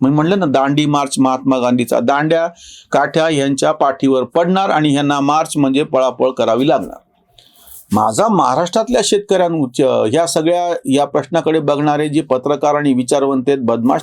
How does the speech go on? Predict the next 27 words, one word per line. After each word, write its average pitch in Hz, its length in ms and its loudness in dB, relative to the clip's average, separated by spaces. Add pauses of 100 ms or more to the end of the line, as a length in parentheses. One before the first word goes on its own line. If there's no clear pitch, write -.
त्यांच्यावरती 170 560 0
आक्षेप 139 380 0
असा 117 200 0
आहे, 107 360 -2 (300)
एकोणीसशे 165 440 0
ऐंशी 160 360 0
पासून 156 440 0
गेले 147 220 0
चौवेचाळीस 160 800 0
वर्ष 175 300 -2 (1000)
शेतकरी 185 420 0
संघटनेचे 170 600 0
आमचे 160 360 0
नेते 160 400 0
शरद 165 320 0
जोशी 156 420 0
यांनी 160 320 0
या 180 120 2
प्रश्नावरती 151 680 -2
सविस्तर, 180 680 0
तर्कनिष्ठ, 175 800 0
स्पष्ट 202 600 0
अशी 196 320 0
मांडणी 190 440 0
करून 180 300 0
ठेवलेली 170 480 0
आहे. 143 260 -2